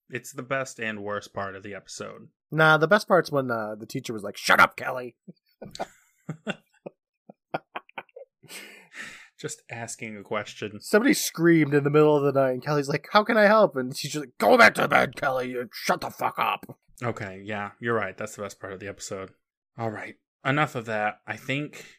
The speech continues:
Speaker 1: Cortland, there's a lot of plot twists on Goosebump. R L
Speaker 2: Sure,
Speaker 1: Stine
Speaker 2: yeah.
Speaker 1: loves to just throw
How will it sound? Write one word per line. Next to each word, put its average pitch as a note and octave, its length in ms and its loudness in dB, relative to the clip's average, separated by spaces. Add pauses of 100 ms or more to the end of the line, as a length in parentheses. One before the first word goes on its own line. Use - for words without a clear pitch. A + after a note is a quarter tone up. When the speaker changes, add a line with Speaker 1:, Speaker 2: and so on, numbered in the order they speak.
(640)
Speaker 1:
Cortland, B2 580 2
there's D3+ 300 2
a E3 40 -4
lot D3+ 520 0
of A2+ 340 2
plot - 380 -4
twists - 520 -8
on G2+ 160 -2
Goosebump. F#2+ 500 -12 (180)
R A#2 120 4
L A#2+ 40 6
Speaker 2:
Sure, A#2 120 6
Speaker 1:
Stine G#2+ 340 2
Speaker 2:
yeah. G2+ 200 -2 (140)
Speaker 1:
loves E3+ 440 2
to - 120 -6
just A#2 260 -8
throw A2+ 720 0